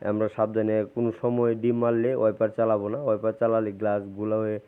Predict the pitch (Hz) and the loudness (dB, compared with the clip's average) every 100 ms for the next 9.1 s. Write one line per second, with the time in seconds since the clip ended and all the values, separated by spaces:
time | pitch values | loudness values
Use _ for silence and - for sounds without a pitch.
0 | - - _ - 113 113 107 107 - 113 | -20 -20 _ -2 0 2 0 -2 -2 -2
1 | 110 101 110 107 107 - 127 120 123 117 | 0 -2 -8 -4 -4 0 0 2 2 4
2 | 110 107 95 95 98 104 90 - _ - | 2 0 -4 -6 -4 -4 -8 -16 _ -4
3 | 110 113 104 107 101 95 98 107 101 95 | 0 0 0 -4 -4 -6 -4 -4 -4 -12
4 | - _ _ _ - 110 110 110 101 110 | -18 _ _ _ -4 2 4 2 0 -2
5 | 104 101 - 98 98 95 117 139 _ _ | -2 -4 -6 -6 -6 -6 -8 -12 _ _
6 | _ _ - - 101 - 156 139 156 135 | _ _ -12 0 0 0 -2 0 2 4
7 | 127 110 104 104 - 104 101 101 104 101 | 4 2 -2 -6 -8 -8 -4 -4 -4 -10
8 | - 113 110 - 107 101 104 110 107 - | -4 -2 -2 -2 -4 -2 -4 -2 -4 2